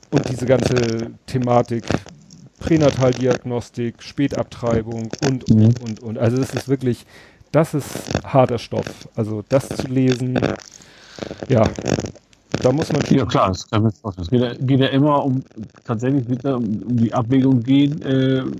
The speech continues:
Speaker 2: lebenswert oder nicht quasi, ne?
Speaker 1: Ja, äh,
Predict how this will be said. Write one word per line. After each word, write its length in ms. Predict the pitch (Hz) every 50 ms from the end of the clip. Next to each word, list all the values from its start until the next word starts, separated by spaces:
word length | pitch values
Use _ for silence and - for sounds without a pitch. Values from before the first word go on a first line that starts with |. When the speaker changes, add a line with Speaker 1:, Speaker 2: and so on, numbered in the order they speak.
| - - - _ _ _ _ _ _ _ _ _ _ _ _ - _ _ -
Speaker 2:
lebenswert 800 | 127 120 123 131 147 156 160 147 - - - 143 147 151 - 139
oder 140 | 135 135
nicht 300 | 135 147 131 - - -
quasi, 380 | - - 113 101 95 92 95 98
ne? 160 | 98 107 127 123 - _ - -
Speaker 1:
Ja, 300 | 143 175 185 143 117 120 127 143
äh, 80 | 143